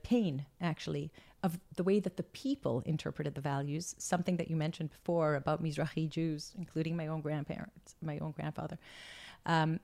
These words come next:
the ability, or, and, and very difficult stories that, you know, that come up seventy years later of, of, um, personal stories, human stories. I really think that it's imperative for there to be leadership now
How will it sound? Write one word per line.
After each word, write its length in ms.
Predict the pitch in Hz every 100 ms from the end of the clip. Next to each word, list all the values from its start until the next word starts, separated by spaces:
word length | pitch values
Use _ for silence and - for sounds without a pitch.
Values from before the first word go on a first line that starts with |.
| - _ -
the 140 | 190
ability, 520 | 170 208 226 233 226
or, 180 | - 226 240
and, 200 | 247 233
and 160 | 220 196
very 260 | 233 247
difficult 440 | 233 214 220 - 190
stories 580 | - 190 165 135 139 -
that, 140 | - -
you 120 | 175
know, 180 | 160 151
that 160 | 165 -
come 200 | 185 180
up 200 | 160 - -
seventy 420 | - 202 170 170
years 340 | 160 156 151 147
later 420 | 151 151 117 151 - - - - -
of, 340 | 156 156 139 -
of, 340 | 180 151 143 151
um, 340 | 147 143 147 - -
personal 420 | - 254 - 165
stories, 380 | - - 135 -
human 320 | - 220 202
stories. 520 | 180 - - - - - - - _
I 80 | 180
really 360 | 175 208 233 226
think 480 | - 165 151 - - 147
that 320 | 151 147 - _ _ _ -
it's 160 | -
imperative 640 | 175 - 208 196 165 - 151 - -
for 220 | - 175
there 180 | 165 151
to 80 | 151
be 140 | 151
leadership 540 | 147 151 151 156 147 -
now 440 | 160 156 135 160